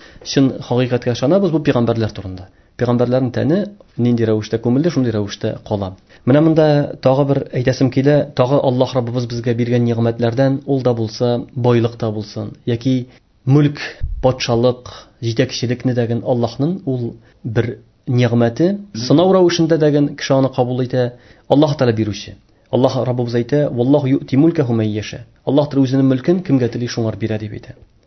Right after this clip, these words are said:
Speaker 1: Шуңа күрә бу Аллаһ Раббыбызныкы. Җитәкчелек турында без кайбер тапшыруларда сөйләдек тә бугай. Асылда без җитәкчелек булырга омтылмыйбыз. Ләкин әгәр дә инде Аллаһ Тәгалә сайлап куйган икән, иншалла кеше ул эшен башкарырга тиешле.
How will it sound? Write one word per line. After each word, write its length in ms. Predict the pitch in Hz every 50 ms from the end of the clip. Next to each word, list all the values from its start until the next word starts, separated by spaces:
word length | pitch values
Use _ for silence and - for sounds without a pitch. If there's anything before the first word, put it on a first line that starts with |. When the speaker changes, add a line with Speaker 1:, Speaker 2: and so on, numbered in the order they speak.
| _ -
Speaker 1:
Шуңа 280 | - - 135 147 160
күрә 180 | - 160 143 139 131
бу 180 | 156 156 139 -
Аллаһ 320 | 143 127 131 139 135 - -
Раббыбызныкы. 600 | 123 117 113 107 107 101 104 104 101 - - 110 - - -
Җитәкчелек 680 | - 117 117 113 120 117 - - 127 123 123 - - _ _ _ _ - -
турында 280 | - 123 120 117 117 110
без 440 | 113 113 - - - - - - _ _ -
кайбер 240 | - 117 113 117 113
тапшыруларда 540 | - 123 - - - 120 117 117 113 120 113
сөйләдек 400 | 117 135 123 131 139 165 165 -
тә 100 | 131 120
бугай. 260 | 110 110 101 98 98 - -
Асылда 380 | 107 104 - 117 117 123 123
без 200 | 120 123 123 - - - -
җитәкчелек 560 | 131 117 117 110 117 113 - - 139 135 135
булырга 360 | 131 127 127 120 117 123 117 -
омтылмыйбыз. 600 | 135 139 143 156 143 123 117 107 101 101 - - - - - _ -
Ләкин 360 | 113 113 113 117 120 120 117
әгәр 300 | - 120 117 123 123 113
дә 160 | 117 117 113
инде 220 | 110 113 113 110 113
Аллаһ 260 | 113 120 113 113 113
Тәгалә 100 | 113 110
сайлап 340 | - - 117 117 117 113 117
куйган 240 | 131 131 139 151 165 165
икән, 260 | 160 170 170 175 175 170 - _ _ -
иншалла 380 | 113 110 - - 113 117 127 120
кеше 360 | - - - 127 113 113 - -
ул 200 | - 127 123 120
эшен 300 | 113 - 131 123 - 117
башкарырга 440 | 120 113 - - - 107 104 107 -
тиешле. 460 | - - 101 101 - - - 55 -